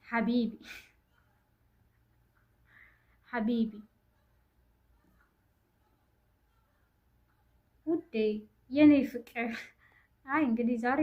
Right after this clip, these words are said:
መማማር ስለሆነ ውዴ ማለት ነው። ውዴ፣ የኔ ፍቅር፣ ሀቢቢ፣ ውዴ፣ የኔ ፍቅር፣ ውዴ፣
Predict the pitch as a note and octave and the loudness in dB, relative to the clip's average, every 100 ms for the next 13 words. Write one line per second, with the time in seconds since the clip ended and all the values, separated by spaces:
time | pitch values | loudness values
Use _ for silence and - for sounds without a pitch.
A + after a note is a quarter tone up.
0 | B3 B3 A#3+ A#3+ A#3+ A#3+ A#3 A#3 A#3 C4 | 0 0 0 0 -2 -6 -8 -6 -2 -2
1 | F4+ C4+ D4+ - A3+ G#3 G#3+ F#3+ F#3+ G#3+ | -4 -2 -4 -2 -4 -4 -6 -8 -8 -12
2 | _ G#3 G#3 - G3+ G3 G3+ G3+ G#3 - | _ -20 -18 -18 -16 -14 -12 -14 -16 -20
3 | - - - G3 G3 A3+ A3+ B3+ - _ | -20 -20 -18 -12 -4 -4 -4 -8 -18 _
4 | _ _ _ _ _ A3+ G3+ C4 F4+ A4+ | _ _ _ _ _ -8 -6 -2 -2 -4
5 | - _ _ _ G#3+ G#3+ G#3 G3+ G#3 - | -14 _ _ _ -6 -4 -4 -6 -12 -18
6 | - - _ _ _ _ _ _ _ _ | -20 -20 _ _ _ _ _ _ _ _
7 | _ _ _ _ _ _ _ _ _ _ | _ _ _ _ _ _ _ _ _ _
8 | _ _ _ _ _ _ _ _ _ _ | _ _ _ _ _ _ _ _ _ _
9 | _ _ _ _ _ _ _ _ _ _ | _ _ _ _ _ _ _ _ _ _
10 | _ _ _ _ _ - A3+ A3 A3 A#3 | _ _ _ _ _ -18 -12 -6 -2 -2
11 | - | -2